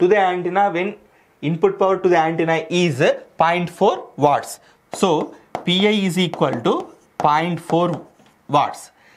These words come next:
So this is the given data and we need to calculate the directive gain. Okay, so directive gain formula if you observe once, a, what you will get here? Four pi into U maximum by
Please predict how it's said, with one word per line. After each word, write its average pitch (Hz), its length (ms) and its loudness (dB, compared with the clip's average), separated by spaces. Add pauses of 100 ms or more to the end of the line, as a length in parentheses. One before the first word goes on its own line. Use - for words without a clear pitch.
(140)
So 208 160 0
this 185 180 -2
is 226 100 2
the 226 80 4
given 190 380 0
data 185 260 2
and 220 240 -2
we 180 100 -4
need 180 120 -4
to 175 80 -4
calculate 160 480 -2
the 214 100 2
directive 156 480 0
gain. 135 220 -2 (400)
Okay, 131 300 -2 (180)
so 214 220 2
directive 196 460 0
gain 208 180 0
formula 175 400 0
if 202 140 -2
you 180 100 4
observe 147 380 0
once, 143 280 -2
a, 156 140 -2 (880)
what 180 260 2
you 190 120 -2
will 185 100 2
get 165 200 0
here? 156 340 -2 (180)
Four 180 320 0
pi 214 160 2
into 170 640 -2 (240)
U 160 200 2
maximum 160 800 0
by 156 400 -2